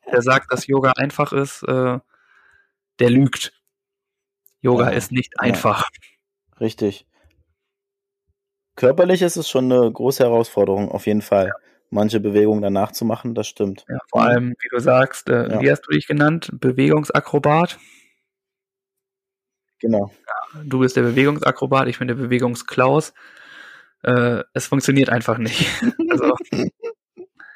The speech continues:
Speaker 1: es hat einen gewissen, einen gewissen Comedy-Effekt bei mir gehabt, glaub ich.
Speaker 2: Ja,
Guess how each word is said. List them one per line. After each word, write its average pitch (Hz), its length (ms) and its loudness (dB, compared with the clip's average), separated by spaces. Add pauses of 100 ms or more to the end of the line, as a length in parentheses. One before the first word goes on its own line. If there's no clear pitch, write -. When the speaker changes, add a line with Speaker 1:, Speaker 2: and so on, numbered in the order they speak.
(960)
Speaker 1:
es - 120 -6
hat 147 120 2
einen 151 100 0
gewissen, 143 720 2 (800)
einen 143 220 -4
gewissen 160 460 0
Comedy-Effekt 127 880 0
bei 113 240 2
mir 110 400 0 (280)
gehabt, - 540 -2
glaub 113 300 -2
ich. - 260 -2 (2500)
Speaker 2:
Ja, 117 240 2